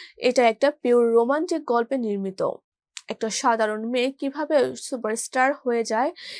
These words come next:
এবং মাঝপথের বিভিন্ন গল্প নিয়ে নির্মিত হয়েছে সিনেমাটি।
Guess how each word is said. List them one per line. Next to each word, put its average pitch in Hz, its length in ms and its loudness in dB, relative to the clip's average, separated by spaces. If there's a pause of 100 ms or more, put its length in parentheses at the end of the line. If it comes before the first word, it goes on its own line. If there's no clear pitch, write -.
এবং 233 320 4
মাঝপথের 247 720 -2
বিভিন্ন 277 480 -4
গল্প 247 480 0
নিয়ে 330 320 0
নির্মিত 220 400 -4
হয়েছে 226 420 -4
সিনেমাটি। 208 680 -6